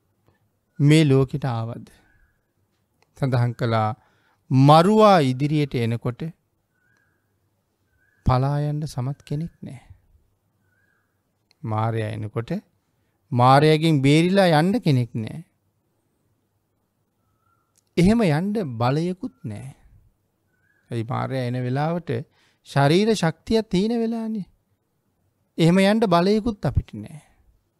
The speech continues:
අන් ඒක නිසා සඳහන් කළා ගිනි කඳක් දිව එනවා වගේ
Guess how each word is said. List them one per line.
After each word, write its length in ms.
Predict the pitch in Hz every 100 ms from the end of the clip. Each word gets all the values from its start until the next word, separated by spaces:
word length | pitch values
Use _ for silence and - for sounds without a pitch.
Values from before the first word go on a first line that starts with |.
| _ _ -
අන් 280 | 156 170 151
ඒක 200 | 147 170
නිසා 540 | 139 - 131 110 117 _ _ _ _ _ _ _ _ _ _ _ _ _ _ -
සඳහන් 440 | - 135 131 135
කළා 440 | 120 117 113 110 160 _ _ _ - 131 117
ගිනි 300 | 120 180 226
කඳක් 440 | 220 - 123 156 160 - 113
දිව 220 | 120 135
එනවා 440 | 139 123 120 117
වගේ 500 | 110 113 110 113 107